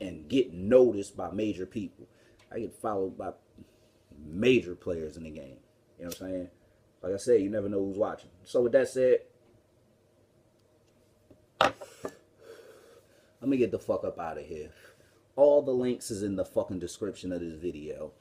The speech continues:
You can contact me at K felon eighty-six at gmail dot com if you have any questions or if you wanna book a consultation,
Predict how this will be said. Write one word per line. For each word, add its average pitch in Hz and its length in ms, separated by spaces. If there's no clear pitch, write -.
You 117 100
can 110 60
contact 120 540
me 113 180
at 104 80
K 117 200
felon 117 360
eighty-six 113 720
at 110 200
gmail 107 420
dot 104 220
com 113 340
if - 140
you 104 100
have 98 240
any 123 180
questions 123 680
or 101 140
if 98 120
you 110 120
wanna 113 280
book 107 240
a 92 60
consultation, 90 880